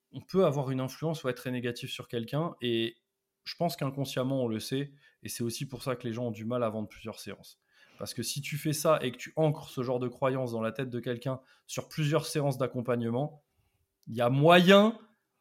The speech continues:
euh, que la personne commence à constater des problèmes avant la fin de l'accompagnement, tu vois.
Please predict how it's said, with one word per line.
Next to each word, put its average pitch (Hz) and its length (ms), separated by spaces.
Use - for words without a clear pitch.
euh, 120 580
que 151 120
la 151 120
personne 165 320
commence 214 340
à 196 80
constater 190 600
des 170 120
problèmes 165 680
avant 196 280
la 214 120
fin 220 200
de 202 40
l'accompagnement, 165 680
tu - 160
vois. 110 140